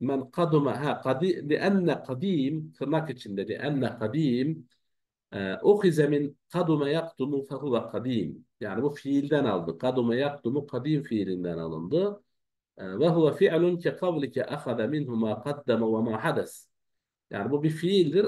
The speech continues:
Aynı senin, e, şu sözün gibi, e,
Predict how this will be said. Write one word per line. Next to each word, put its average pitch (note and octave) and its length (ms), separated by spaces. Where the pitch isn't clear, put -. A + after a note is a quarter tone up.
Aynı E3 160
senin, E3+ 500
e, G2+ 180
şu F3+ 160
sözün E3+ 380
gibi, C#3 460
e, - 40